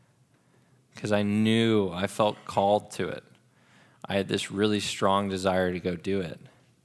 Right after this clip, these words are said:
And God confirmed that desire in me. So we have to be careful. We have to be careful not to let men's counsel outweigh the counsel of God in our lives.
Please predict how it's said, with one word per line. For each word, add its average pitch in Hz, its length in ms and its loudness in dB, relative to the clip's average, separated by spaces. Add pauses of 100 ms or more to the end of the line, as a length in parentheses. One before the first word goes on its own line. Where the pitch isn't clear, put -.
(540)
And 95 140 -4
God 101 280 2
confirmed 101 580 -2
that 92 160 0
desire 90 500 -2 (140)
in 92 140 -4
me. 85 240 -10 (1700)
So - 160 -2
we 113 160 2
have 117 440 4
to 135 100 -6
be 123 100 -2
careful. 95 720 0 (2250)
We 104 140 -6
have 110 380 -4
to 120 100 -8
be 110 120 -4
careful 98 420 0
not 92 380 -2
to - 100 -4
let 90 520 -2
men's 95 380 -4
counsel 90 500 -6
outweigh 87 520 -2
the 82 80 -6
counsel 85 400 -8
of 82 100 -12
God 82 260 -2
in - 80 -10
our 60 140 -8
lives. - 400 -12